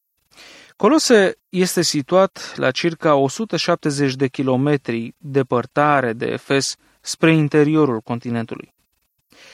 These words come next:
Când a trecut prin regiunea aceea, lucru care s-a întâmplat de două ori,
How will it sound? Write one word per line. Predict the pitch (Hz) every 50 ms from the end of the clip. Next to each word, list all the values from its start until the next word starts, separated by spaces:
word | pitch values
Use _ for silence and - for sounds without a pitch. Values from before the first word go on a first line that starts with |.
| - - _ _
Când | - 196 190
a | 185
trecut | 170 - 170 - 269 294 -
prin | - 180 160 143
regiunea | 127 131 123 123 139 151 147 131
aceea, | 120 - - 127 120 120 135 - _ _ _ _ _ _ _
lucru | - 131 - 139 131
care | - 131 120
s-a | 123 - -
întâmplat | 120 123 123 123 - 135 123
de | 127 120
două | 123 147 160 151 131 120
ori, | 120 131